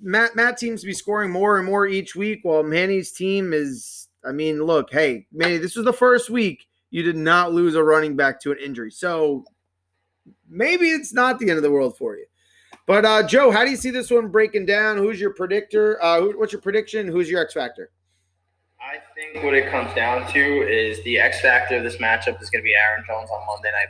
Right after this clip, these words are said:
Speaker 2: Football. Uh, just because of Manny's injuries to his running backs. I just don't see him pulling off this one. Uh, and especially, you know, now that Dallas Goedert is out, Zach Ertz is gonna soak up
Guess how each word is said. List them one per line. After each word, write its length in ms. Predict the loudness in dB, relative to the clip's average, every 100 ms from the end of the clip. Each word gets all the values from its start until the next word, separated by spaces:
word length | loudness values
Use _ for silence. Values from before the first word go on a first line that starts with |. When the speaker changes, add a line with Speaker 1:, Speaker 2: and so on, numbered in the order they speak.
| -8
Speaker 2:
Football. 560 | -14 -4 0 0 -4 -18 _ _ _ _ -4
Uh, 440 | 0 4 4 0 -4
just 180 | -6 -2
because 420 | -4 0 0 2 2
of 460 | 0 -2 -6 -12 -18 _ _ _ _ -12
Manny's 400 | -2 0 0 -2
injuries 500 | -4 -4 -2 -2 -2
to 60 | -6
his 160 | -6
running 260 | -6 -6 0
backs. 480 | 2 2 0 -4 -2
I 80 | -2
just 180 | -2 -6
don't 200 | -6 -4
see 140 | -4
him 140 | -4 -4
pulling 260 | -2 -2
off 240 | -2 -2 -4
this 180 | -10 -4
one. 260 | -4 -4 -6 -14 -20 _ _ _ -4
Uh, 340 | 2 4 4 2 -2 -6 -8 -2
and 100 | 0
especially, 640 | 2 2 2 4 4 2
you 80 | 0
know, 100 | 0
now 240 | 2 4 2
that 200 | 0 -8 -14 -20 _ -4
Dallas 320 | 2 4 2 2
Goedert 420 | 2 4 2 0
is 100 | 0
out, 360 | 0 0 -2 -2
Zach 260 | -2 0
Ertz 320 | -2 -4 -4
is 80 | -10
gonna 180 | -12 -10
soak 300 | -10 -10 -12
up 140 | -16